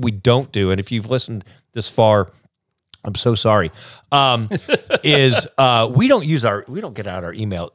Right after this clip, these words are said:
uh, Second Cup of Joe and John. That's sp-, spell second. It's not two N D. It's spell it out, second cup of joe and john at gmail dot com. If you have guest ideas, you have criticisms, you have sponsorship ideas,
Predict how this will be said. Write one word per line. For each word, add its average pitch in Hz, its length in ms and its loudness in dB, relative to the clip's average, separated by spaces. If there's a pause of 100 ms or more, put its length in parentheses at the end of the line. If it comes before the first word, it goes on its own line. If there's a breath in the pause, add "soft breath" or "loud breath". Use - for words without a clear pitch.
(120)
uh, 92 240 -4
Second 156 360 -2
Cup - 180 -2
of 95 80 -4
Joe 104 320 2
and 92 200 -6
John. 92 340 -4
That's 90 200 -6 (160)
sp-, - 160 -18
spell 117 500 0
second. 90 440 -6
It's - 120 -12
not 92 240 -4 (960)
two 104 540 -4
N 95 280 -2
D. 87 340 -4 (340 loud breath)
It's 90 200 -12
spell 117 260 -2
it 98 80 -2
out, 85 200 -6
second 127 320 -4
cup 110 160 -2
of 98 60 -4
joe 92 200 -4
and 92 100 -4
john 82 320 -8
at 107 200 -2
gmail 98 340 -4
dot 92 200 -6
com. 82 200 -6 (520 loud breath)
If 113 160 -2
you 135 120 2
have 143 200 2
guest 147 280 2
ideas, 131 480 2
you 101 80 0
have 85 100 -6
criticisms, 120 600 -2
you 92 80 -4
have 80 100 -10
sponsorship 127 600 -8
ideas, 107 420 -2